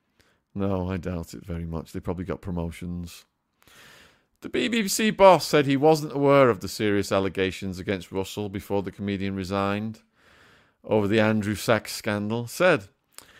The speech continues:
"I can always look back with hindsight when you hear things coming out and you go, 'Could you have done more?' We're all asking those questions.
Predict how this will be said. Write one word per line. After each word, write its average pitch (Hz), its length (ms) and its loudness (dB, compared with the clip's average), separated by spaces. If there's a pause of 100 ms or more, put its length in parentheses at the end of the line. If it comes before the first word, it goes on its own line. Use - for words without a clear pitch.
(260)
"I 104 100 -2
can 127 160 0
always 160 380 8
look 165 200 2
back 160 220 4
with 156 160 -2
hindsight 123 640 2
when 123 160 -2
you 120 120 -2
hear 127 180 2
things 127 340 -2
coming 120 340 -2
out 123 200 6
and 107 80 -4
you 104 80 -4
go, 104 380 2 (420)
'Could 156 260 0
you 156 140 0
have 135 160 0
done 139 240 0
more?' 101 460 0 (640)
We're 120 200 10
all 123 260 10
asking 110 380 4
those 107 240 4
questions. 101 800 -2